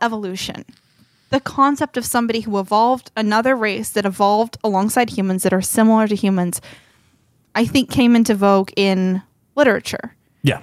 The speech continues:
Speaker 2: absolutely.
Speaker 1: And there's, there's storylines about it in Doctor Who as well, of
Speaker 2: Mm-hmm.
Speaker 1: underground race of
Speaker 2: I saw people in the chat bring up Doctor Who, and I don't understand what the reference is. <laughs> So,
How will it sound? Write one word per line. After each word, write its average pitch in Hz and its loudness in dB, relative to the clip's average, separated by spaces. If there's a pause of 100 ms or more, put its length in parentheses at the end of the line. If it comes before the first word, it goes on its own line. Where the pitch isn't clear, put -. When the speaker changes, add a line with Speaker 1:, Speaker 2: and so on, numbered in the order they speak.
(140)
Speaker 2:
absolutely. 95 -2
Speaker 1:
And 214 2
there's, 208 2
there's 220 2
storylines 202 2
about 180 2
it 180 -2
in 180 -4
Doctor 175 -4
Who 190 2
as 175 0
well, 165 2 (160)
of 175 0
Speaker 2:
Mm-hmm. 98 0 (140)
Speaker 1:
underground - -4
race - -6
of - -6
Speaker 2:
I 139 0
saw 214 -2
people 226 0
in 226 4
the 185 2
chat 180 0
bring 156 2
up 135 0
Doctor 135 0
Who, 120 2
and 120 0
I 113 2
don't 117 0
understand 117 2
what 113 0
the 113 -2
reference 107 0
is. 120 0
<laughs> - -20 (260)
So, 226 0